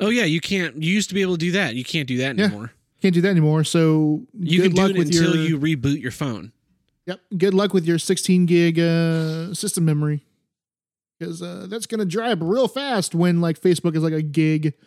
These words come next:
Speaker 2: and all these other apps are, you know, five hundred megabytes to seven hundred megabytes. That's a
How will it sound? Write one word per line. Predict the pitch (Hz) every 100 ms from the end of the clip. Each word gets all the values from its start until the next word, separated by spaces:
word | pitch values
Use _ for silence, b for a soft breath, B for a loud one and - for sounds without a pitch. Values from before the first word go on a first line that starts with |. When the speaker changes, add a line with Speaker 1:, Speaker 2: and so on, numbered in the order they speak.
| b b b b _ _ -
Speaker 2:
and | 151
all | 156
these | 156 156
other | 156 156
apps | 151 - 165
are, | 156 156 - -
you | 170
know, | 175 196 - -
five | - 175
hundred | 165 160 160
megabytes | 156 156 160 -
to | 160
seven | - 165 156
hundred | 156 151
megabytes. | 151 151 151 151 -
That's | 196 220 226 170
a | 170